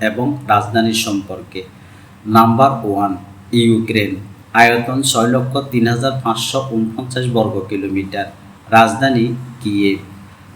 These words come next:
নাম্বার টু, ফ্রান্স। আয়তন পাঁচ লক্ষ তেতাল্লিশ হাজার নয়শো একচল্লিশ বর্গ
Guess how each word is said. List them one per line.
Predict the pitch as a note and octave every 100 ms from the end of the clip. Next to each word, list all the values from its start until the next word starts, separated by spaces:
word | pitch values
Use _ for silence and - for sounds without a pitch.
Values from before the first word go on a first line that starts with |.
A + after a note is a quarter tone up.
| G#2+
নাম্বার | A2+ A2+ A#2 C#3 - -
টু, | A2 - - - -
ফ্রান্স। | A2 G#2+ G2+ G#2 - - - A2
আয়তন | A#2 A#2 A#2+ C3 C3
পাঁচ | D#3 - -
লক্ষ | A#2 C#3 C3
তেতাল্লিশ | A#2 A#2 A#2 B2 -
হাজার | C3+ C3+ C3+
নয়শো | A2+ - B2+ - A#2
একচল্লিশ | - B2 A#2+ A#2+ A#2
বর্গ | A2+